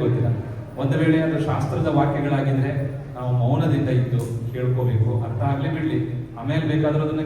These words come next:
ಕೇಳ್ಕೋಬಹುದು. ನೀವೇನ್ ಹೇಳಿದ್ರಿ ನಮ್ಗೆ ಇನ್ನೊಂದ್ಸಲ ನಮ್ಗೆ ಅರ್ಥ ಆಗೋದ್ರಿಂದ ಹೇಳಿ ಅಂತ. ಆದ್ರೆ ಅರ್ಥ ಆಗೋದಿಲ್ಲ ಅಂತೇಳಿ ನಾವು ಆ ಸಮಯದಲ್ಲಿ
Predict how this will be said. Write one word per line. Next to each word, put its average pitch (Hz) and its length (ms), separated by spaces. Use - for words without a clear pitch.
ಕೇಳ್ಕೋಬಹುದು. 151 540
ನೀವೇನ್ 123 380
ಹೇಳಿದ್ರಿ 127 300
ನಮ್ಗೆ 117 220
ಇನ್ನೊಂದ್ಸಲ 117 320
ನಮ್ಗೆ 117 240
ಅರ್ಥ 110 240
ಆಗೋದ್ರಿಂದ 123 520
ಹೇಳಿ 123 200
ಅಂತ. - 120
ಆದ್ರೆ 143 220
ಅರ್ಥ - 160
ಆಗೋದಿಲ್ಲ 160 420
ಅಂತೇಳಿ 151 300
ನಾವು 135 200
ಆ 123 40
ಸಮಯದಲ್ಲಿ 139 480